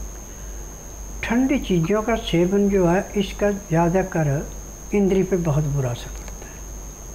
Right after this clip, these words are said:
है। इंद्री का जो विकास होना वो रुक जाता है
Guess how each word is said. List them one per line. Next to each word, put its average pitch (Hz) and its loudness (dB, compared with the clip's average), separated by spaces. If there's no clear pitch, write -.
है। 220 2
इंद्री 254 4
का 214 4
जो 202 4
विकास 190 2
होना 165 6
वो 170 4
रुक 151 0
जाता 113 -4
है - -12